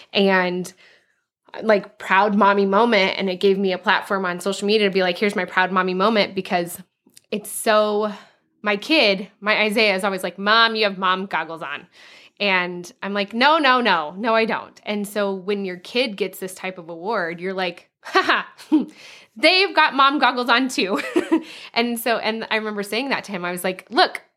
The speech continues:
I, yeah, I'll give you that I have mom goggles on, but let's just be honest here. I'm not the only one that's seeing how incredible of a human being you are, and great job." So not to mention it, it definitely played into, and maybe this is ego,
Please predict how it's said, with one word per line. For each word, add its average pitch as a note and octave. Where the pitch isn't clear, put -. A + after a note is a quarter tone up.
I, A#3
yeah, C#4+
I'll A3
give A#3+
you B3
that G3+
I F#3+
have F3
mom G#3
goggles E3+
on, F3
but F3
let's G3+
just G3
be E3
honest C4+
here. F3
I'm E3
not F3
the F#3+
only F#3+
one F#3+
that's -
seeing A#3
how E3+
incredible F3+
of E3
a E3
human E3+
being A3
you E3
are, D3+
and G3
great G3+
job." -
So F#3
not C4+
to C4+
mention A3
it, -
it G3+
definitely G#3+
played G3
into, F#3
and F#3
maybe F#3+
this F#3+
is F3
ego, F3